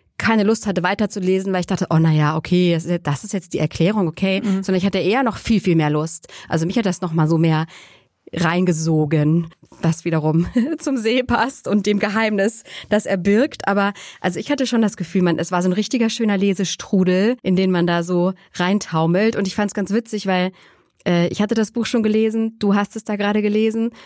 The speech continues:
Speaker 1: Und wie du gerade schon gesagt hast, wir sprechen nicht drüber, weil wir uns hier so frisch vorm Mikro begegnen wollen mit unseren Eindrücken und Gefühlen. Und, äh, ich hab richtig gemerkt, so, dass du auch richtig Bock hattest. Da war,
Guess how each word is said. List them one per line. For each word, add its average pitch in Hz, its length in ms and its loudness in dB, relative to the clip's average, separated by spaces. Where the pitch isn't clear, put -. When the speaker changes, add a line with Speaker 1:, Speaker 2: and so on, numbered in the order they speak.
Speaker 1:
Und 180 320 0
wie 190 80 4
du 190 80 2
gerade 185 220 0
schon 190 160 2
gesagt 185 260 0
hast, 202 160 -4
wir 190 80 2
sprechen 202 400 0
nicht 226 180 0
drüber, 226 260 2
weil 190 140 2
wir 190 80 0
uns 180 120 -2
hier 190 140 0
so 175 60 -4
frisch - 300 -2
vorm 196 180 2
Mikro 214 280 0
begegnen 208 420 -2
wollen 214 200 0
mit 208 100 0
unseren 196 260 -2
Eindrücken 202 440 -2
und 190 140 -2
Gefühlen. 240 460 2
Und, 202 420 2
äh, 185 260 0
ich - 120 -2
hab 254 160 0
richtig 262 360 -4
gemerkt, 233 320 -2
so, 240 40 -6
dass 226 160 0
du 233 120 0
auch 196 160 0
richtig 214 260 -2
Bock 226 220 2
hattest. 185 400 0
Da 208 100 2
war, 202 160 0